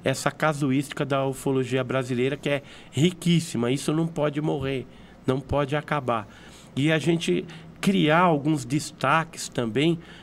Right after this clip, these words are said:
pra aquelas pessoas que deram as suas vidas, é, em prol da pesquisa.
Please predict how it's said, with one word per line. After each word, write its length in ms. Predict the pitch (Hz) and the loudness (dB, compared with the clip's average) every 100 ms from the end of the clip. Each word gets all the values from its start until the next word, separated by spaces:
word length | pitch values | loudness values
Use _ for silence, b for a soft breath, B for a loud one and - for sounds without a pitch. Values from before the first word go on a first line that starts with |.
| B - | B 0
pra 120 | 143 | 0
aquelas 400 | - 160 165 - | 2 2 2 0
pessoas 560 | - 165 - 170 185 - | -2 -2 2 2 2 0
que 360 | 208 247 247 - B B - | -2 0 0 -4 B B 0
deram 520 | 127 196 220 202 170 | 6 6 8 6 4
as 100 | 151 | 2
suas 340 | - 151 110 | 0 0 0
vidas, 580 | 110 165 170 120 - - B B B B | -2 0 0 -2 -4 -12 B B B B
é, 140 | 127 135 | 0 2
em 120 | 160 | 0
prol 360 | 165 156 165 | 0 2 2
da 180 | 165 170 | 2 0
pesquisa. 580 | 175 196 202 151 151 113 | 0 -2 -2 -2 -2 -4